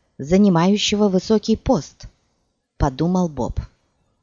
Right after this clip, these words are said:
«Я наверняка еще долго-долго не стану солдатом», отозвался Боб.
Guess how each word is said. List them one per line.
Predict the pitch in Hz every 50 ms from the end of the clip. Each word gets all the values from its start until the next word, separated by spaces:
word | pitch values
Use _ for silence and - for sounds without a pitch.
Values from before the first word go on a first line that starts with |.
| _ _ _ _ _ _ _ _ _ _ _ _ _ _ _ _
«Я | - 226 302 349
наверняка | 330 285 226 214 196 190 202 196 180 - 254
еще | 247 220 190 - - 190 175
долго-долго | 165 160 233 294 349 349 339 320 240 202 185 165 170 214 277 277 208 - 147
не | 156 151 143
стану | - - 156 147 139 135 139
солдатом», | - - 147 139 139 135 143 135 131 - - - - - - _ _ _ _ _ _ _ _ _ _ _ _ _
отозвался | - 143 - - 139 123 131 131 139 151 151 - - 185 175
Боб. | 147 127 123 123 -